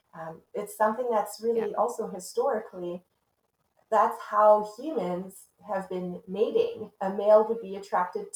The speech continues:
Speaker 1: to a female that would have really clear skin, because what that signals is that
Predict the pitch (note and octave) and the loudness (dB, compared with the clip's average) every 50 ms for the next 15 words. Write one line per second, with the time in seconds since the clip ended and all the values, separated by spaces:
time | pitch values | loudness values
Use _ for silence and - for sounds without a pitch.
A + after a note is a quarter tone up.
0 | - - - F3+ E3+ F3 - _ A3 A3+ A3+ G3+ F3+ F3 F#3 F3+ F3+ E3 D#3+ - | -16 -12 -8 -8 -8 -8 -8 _ -2 -2 0 0 0 0 -2 -2 -2 -4 -4 -6
1 | F#3 - - - D#3+ E3+ E3 D#3+ - - - F#3 F#3 F3 F3 E3+ E3+ _ _ G3 | -10 -12 -8 -4 0 0 0 0 -2 -6 -8 -8 -6 -6 -8 -10 -12 _ _ -10
2 | F#3 F#3 F#3+ F3+ - - - - F#3+ F#3 G3 A#3+ F4 - _ _ _ _ _ _ | -8 -8 -8 -10 -12 -14 -8 -4 -4 -4 -4 -4 -8 -14 _ _ _ _ _ _
3 | _ G#3+ G#3 - G#3 G3+ G3 G3 - - - _ _ _ _ _ _ - F#3 G#3 | _ -14 -6 -6 -6 -4 -4 -8 -12 -14 -20 _ _ _ _ _ _ -2 6 6
4 | G3+ F#3+ - G#3+ G#3 G#3+ G#3+ G#3+ - - - A3 G3 F#3 F3+ E3+ E3 E3+ E3 - | 6 6 6 4 6 6 4 4 0 -4 -6 -6 -6 -6 -8 -8 -8 -8 -8 -10
5 | - _ F3+ F3+ - F#3 E3+ E3 E3 - | -12 _ -14 -10 -4 -2 -2 -2 -2 -4